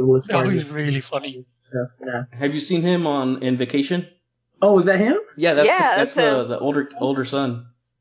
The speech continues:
Speaker 1: Dang,
Speaker 2: I
Speaker 1: I
Speaker 2: haven't
Speaker 1: didn't
Speaker 2: seen Vacation.
Speaker 1: You're talking about the newer one, right?
Speaker 3: Yeah, yeah, the w-, one where Clark Griswold, Griswold is, uh, already old and Rusty's the dad in that one.
Speaker 1: Yeah, yeah, yeah.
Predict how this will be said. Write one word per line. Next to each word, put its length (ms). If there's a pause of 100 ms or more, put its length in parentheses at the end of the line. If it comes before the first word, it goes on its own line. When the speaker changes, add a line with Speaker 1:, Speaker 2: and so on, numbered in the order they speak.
Speaker 1:
Dang, 180
Speaker 2:
I 20
Speaker 1:
I 100
Speaker 2:
haven't 220
Speaker 1:
didn't 120
Speaker 2:
seen 260
Vacation. 540 (840)
Speaker 1:
You're 200
talking 160
about 100
the 80
newer 240
one, 140
right? 240
Speaker 3:
Yeah, 220
yeah, 220
the 500
w-, 260
one 320
where 360
Clark 320
Griswold, 420
Griswold 420
is, 160
uh, 60 (180)
already 300
old 340
and 280 (140)
Rusty's 360
the 60
dad 300 (180)
in 80
that 160
one. 140 (1700)
Speaker 1:
Yeah, 240
yeah, 260
yeah. 160